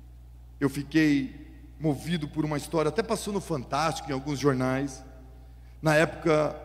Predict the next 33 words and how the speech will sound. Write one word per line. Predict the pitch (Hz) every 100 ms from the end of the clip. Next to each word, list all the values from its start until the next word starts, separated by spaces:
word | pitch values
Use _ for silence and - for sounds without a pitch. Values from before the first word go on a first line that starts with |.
| - -
que | -
estava | 139 170
sendo | 165 170 156
dito | 143 170 160
muito | 160 170
sobre | 185 165
o |
que | 156
estava | 185 160
acontecendo | 160 156 147 165 160
no | 151
Vale | 135 156 151
do | 135
Jequitinhonha. | 143 147 - 127 139 135
Eu | 139
não | 170
sei | 185 180
se | 156
você | 156 - 151 143 - - - - -
lembra | 131 139 131 123
disso. | 127 139 - - - - - - - -
Uma | 202 214
das | 208
regiões | 208 156 196 196
mais | 165 208 -
pobres | - 190 196 180 160
do | 180
Brasil, | 175 143 123 202 185 - - - - - - - - - - - - - - 139
e | 190
a |
matéria | 190 180 - 202 202 180
era | 185 202 196
que | - 202 196